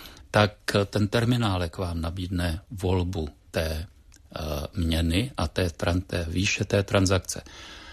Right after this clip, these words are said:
A pokud to není, že platíte deset eur a víte z hlavy, že to má být dvacet pět šedesát, eh, ten kurz, čili dvě stě padesát šest korun, a jste schopná to posoudit, jestli vám nabízí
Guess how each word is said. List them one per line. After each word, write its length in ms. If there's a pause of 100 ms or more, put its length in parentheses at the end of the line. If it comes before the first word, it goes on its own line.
(180)
A 80
pokud 360
to 140
není, 260
že 100
platíte 580 (200)
deset 360
eur 300
a 100
víte 300
z 60
hlavy, 320
že 120
to 140
má 180
být 220 (360)
dvacet 400
pět 160
šedesát, 540 (720)
eh, 840
ten 260
kurz, 220
čili 240
dvě 140
stě 160
padesát 460
šest 200
korun, 400
a 60
jste 220
schopná 480
to 140
posoudit, 720
jestli 260
vám 240
nabízí 600